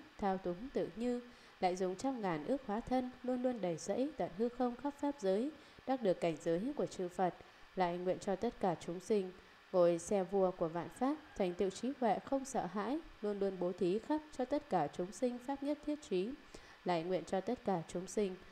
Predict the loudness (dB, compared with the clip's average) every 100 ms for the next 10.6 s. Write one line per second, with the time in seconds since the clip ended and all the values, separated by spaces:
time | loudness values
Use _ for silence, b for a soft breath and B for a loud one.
0 | B B 4 6 6 2 2 2 0 -4
1 | -2 -4 0 2 2 -2 B B -2 2
2 | 2 2 2 2 0 -2 -2 -2 -4 -2
3 | 2 2 0 -12 -2 -2 0 -2 0 -4
4 | -2 -2 0 0 0 -2 -4 0 2 2
5 | 0 0 -2 -2 -2 0 0 -2 0 0
6 | 2 0 0 0 0 -2 B B B B
7 | 0 4 0 0 -4 -2 0 2 2 2
8 | 4 2 2 -2 -4 2 0 0 -6 -4
9 | 2 2 2 -2 -4 0 -2 -2 B B
10 | B 0 0 4 4 4